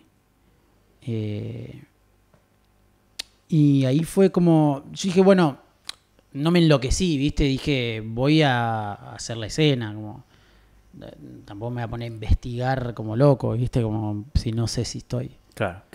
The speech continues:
Speaker 2: ¿Pero qué hiciste? ¿Viste videos del joven? ¿Empezaste a
Speaker 1: Uno en
Speaker 2: estudiarlo un
Speaker 1: particular.
Speaker 2: poco? Ajá.
Speaker 1: Uno en particular que me sirvió mucho porque yo no lo había visto nunca. Eh,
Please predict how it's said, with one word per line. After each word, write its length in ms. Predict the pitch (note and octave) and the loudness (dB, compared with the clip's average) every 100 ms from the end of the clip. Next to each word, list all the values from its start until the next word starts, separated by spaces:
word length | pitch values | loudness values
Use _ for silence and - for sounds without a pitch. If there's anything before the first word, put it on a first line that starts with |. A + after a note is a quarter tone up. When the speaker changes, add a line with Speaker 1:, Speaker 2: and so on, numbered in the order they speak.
| - | -8
Speaker 2:
¿Pero 120 | A#2 | -6
qué 60 | |
hiciste? 260 | A#2 A#2 G#2+ | -2 -2 0
¿Viste 240 | A2 - | 0 2
videos 260 | A#2+ A2+ A2+ | 4 6 6
del 200 | A2 G#2+ | 4 2
joven? 600 | - C3 C3 B2+ B2+ B2 | 6 8 10 8 6 0
¿Empezaste 460 | A2+ G#2 G#2+ A#2 A#2+ | -2 -4 -6 -2 0
a 220 | G#2 G2 - | 0 2 8
Speaker 1:
Uno 220 | A3+ A3+ | 8 10
en 80 | F3+ | 8
Speaker 2:
estudiarlo 320 | D3 A2+ A#2+ | 6 6 2
un 80 | A2+ | 2
Speaker 1:
particular. 20 | |
Speaker 2:
poco? 240 | B2 B2+ - _ _ _ _ _ - | -2 -4 -10 _ _ _ _ _ -14
Ajá. 200 | G2+ G2+ | -10 2
Speaker 1:
Uno 240 | F3 F#3 | 8 10
en 80 | F3+ | 10
particular 680 | D#3 C#3+ C#3+ D3+ E3 - - _ _ _ _ _ _ | 10 6 4 4 4 2 -6 _ _ _ _ _ _
que 160 | - C3 | -2 0
me 140 | B2+ | 0
sirvió 360 | - A#2+ B2+ C#3+ | -2 0 4 4
mucho 460 | D3+ E3 E3 G3 | 6 4 4 4
porque 240 | E3 C#3 A#2+ | 4 2 0
yo 140 | - | -2
no 80 | C#3 | 0
lo 100 | C#3 | 4
había 200 | C3+ C#3 | 4 4
visto 260 | C#3 - C#3 | 2 2 2
nunca. 560 | D#3 D3+ C#3+ D3 D#3+ - _ _ _ _ _ _ _ - _ _ - | 2 2 2 0 -2 -6 _ _ _ _ _ _ _ -20 _ _ -6
Eh, 800 | A2+ A2 G#2+ G#2+ G#2+ B2 C3+ | -2 0 0 -2 -4 -6 -12